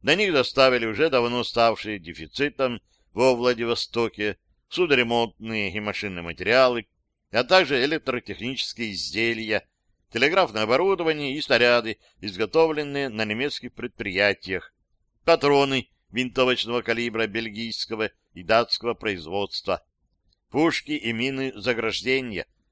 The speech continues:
снова изъятые из арсеналов, с кораблей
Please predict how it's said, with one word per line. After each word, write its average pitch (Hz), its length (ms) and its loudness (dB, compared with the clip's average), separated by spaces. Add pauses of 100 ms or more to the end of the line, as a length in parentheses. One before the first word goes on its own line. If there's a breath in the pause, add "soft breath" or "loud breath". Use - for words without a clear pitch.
(220)
снова 117 400 4
изъятые 104 540 2
из 95 120 -6
арсеналов, 113 720 0 (200)
с - 100 -16
кораблей 113 640 -2